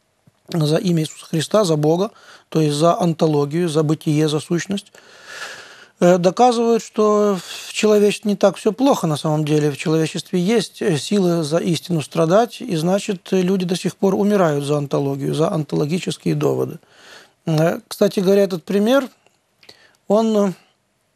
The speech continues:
находится в неком контрасте с, э, ситуацией, описанной у Достоевского в одном из романов. Достоевский, э, много размышлял над трагедией французской буржуазной революции. Это был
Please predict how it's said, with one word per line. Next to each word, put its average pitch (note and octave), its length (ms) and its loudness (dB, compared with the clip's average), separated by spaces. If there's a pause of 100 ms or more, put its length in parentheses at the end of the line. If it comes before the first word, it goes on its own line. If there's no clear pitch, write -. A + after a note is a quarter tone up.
(600)
находится G3 340 0
в G#3 60 -2
неком G3 180 0
контрасте F#3+ 840 0 (260)
с, - 160 -8
э, F3+ 160 2
ситуацией, G3+ 540 0
описанной G3+ 340 -4
у - 20 -2
Достоевского E3+ 600 0
в - 20 2
одном D3+ 200 -2
из C#3+ 60 -2
романов. C#3 440 -2 (840)
Достоевский, G3+ 600 0
э, F#3+ 240 0
много G3 340 2
размышлял F#3 480 0
над F3+ 240 -2
трагедией F3+ 420 0
французской F#3 440 -4
буржуазной F3 440 0
революции. F3 520 -2
Это - 100 -2
был E3 220 0